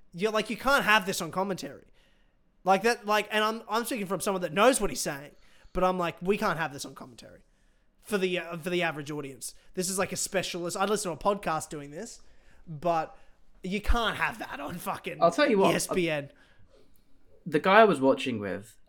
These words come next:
Speaker 2: um, is mainly, like, a football fan. Um, like, he, he,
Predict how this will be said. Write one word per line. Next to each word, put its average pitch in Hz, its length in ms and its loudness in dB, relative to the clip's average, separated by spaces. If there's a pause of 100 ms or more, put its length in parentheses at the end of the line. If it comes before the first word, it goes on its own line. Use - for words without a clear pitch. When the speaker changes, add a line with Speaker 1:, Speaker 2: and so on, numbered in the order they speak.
Speaker 2:
um, 98 520 0 (520)
is 127 440 0
mainly, 117 360 -2
like, 110 160 -4
a 120 40 -12
football 127 320 -4
fan. 135 300 0 (520)
Um, 113 460 -2
like, 143 180 4
he, 180 200 0
he, 185 360 0